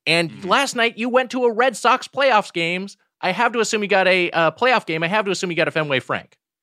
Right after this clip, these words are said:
Speaker 2: I can't believe you stepped on my shit like this. I was gonna be, I was gonna talk about how I went to the Red Sox game. I
Speaker 1: Well,
Speaker 2: was
Speaker 1: what
Speaker 2: gonna
Speaker 1: does it
Speaker 2: intro-
Speaker 1: matter? What does it
Speaker 2: I'm
Speaker 1: matter if I
Speaker 2: mad.
Speaker 1: brought it up?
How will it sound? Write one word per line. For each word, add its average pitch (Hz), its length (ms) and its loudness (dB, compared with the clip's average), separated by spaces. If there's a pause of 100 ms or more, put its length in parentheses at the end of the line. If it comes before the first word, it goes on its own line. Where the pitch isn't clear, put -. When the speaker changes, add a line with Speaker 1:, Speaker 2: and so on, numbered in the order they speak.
(120)
Speaker 2:
I 165 80 2
can't 196 260 0
believe 175 320 2
you 165 100 -2
stepped - 420 -2
on 143 140 0
my 135 220 2
shit 185 320 -4
like 123 180 -2
this. 110 140 -8
I 135 180 2
was 208 180 0
gonna 165 160 -4
be, 143 300 -2 (100)
I 185 160 2
was 214 180 2
gonna 139 160 -2
talk 120 260 -2
about 107 220 -4
how 107 80 0
I 104 80 0
went 104 180 -6
to - 60 -20
the 101 60 -12
Red 92 240 -8
Sox 82 340 -8
game. 98 460 -8
I - 440 -20
Speaker 1:
Well, 226 80 -2
Speaker 2:
was 254 60 -2
Speaker 1:
what 294 80 2
Speaker 2:
gonna 311 60 2
Speaker 1:
does 302 80 2
it 294 80 2
Speaker 2:
intro- 269 120 0
Speaker 1:
matter? 151 400 0 (380)
What 240 80 -4
does 247 80 -4
it 151 40 0
Speaker 2:
I'm 190 60 4
Speaker 1:
matter - 200 4
if 262 100 2
I 170 100 2
Speaker 2:
mad. 113 60 0
Speaker 1:
brought 117 200 0
it 101 80 -8
up? 90 160 -6